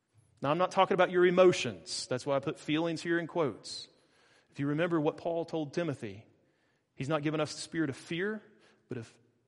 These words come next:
power and love and a sound mind or self-control. We're not to be led about by our emotions. We're not to react and do based on our emotions. We're not to withhold and not do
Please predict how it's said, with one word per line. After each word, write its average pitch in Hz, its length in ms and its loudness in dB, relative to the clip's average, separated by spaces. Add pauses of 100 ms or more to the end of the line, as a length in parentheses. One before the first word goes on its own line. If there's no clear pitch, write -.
(240)
power 165 500 -2 (240)
and 117 200 -8
love 143 500 0 (460)
and 104 80 -16
a 104 40 -14
sound 131 360 -2
mind 120 340 -6
or 101 80 -12
self-control. 123 840 -4 (1800)
We're 165 100 0
not 202 120 6
to - 60 -10
be 185 120 -2
led 175 200 8
about 156 280 4
by 151 80 4
our 135 160 4
emotions. - 600 -4 (720)
We're 165 80 0
not 202 140 6
to 202 80 4
react 180 480 8
and 160 120 0
do 175 360 -2
based 156 360 2
on 147 140 0
our 123 140 0
emotions. 110 720 -8 (420)
We're 185 100 4
not 202 140 10
to 196 80 4
withhold 196 540 10
and 175 100 2
not 202 300 6
do 131 320 2